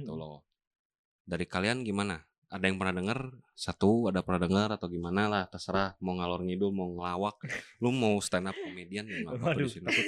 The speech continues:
Speaker 1: takut, takut lucu nih. <laughs>
Speaker 2: Gue takutnya nggak lucu malah.
Speaker 1: Waduh, takut lucu sih. Iya. Tapi emang, eh,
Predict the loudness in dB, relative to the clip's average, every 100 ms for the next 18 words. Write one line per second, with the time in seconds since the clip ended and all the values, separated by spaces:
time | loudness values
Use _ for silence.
0 | 0 0 -2 -4 _ -10 -6 4 4 4
1 | 2 2 6 8 8 4 -2 -6 -2 2
2 | 4 6 4 2 0 -14 _ -2 2 4
3 | 2 -2 -2 2 4 4 2 0 -2 0
4 | -2 -4 0 2 4 2 0 -6 -14 _
5 | -12 0 2 4 4 4 2 0 -8 -4
6 | -2 -2 -6 -18 _ _ -14 -4 2 4
7 | 4 0 -6 _ -2 2 2 2 -2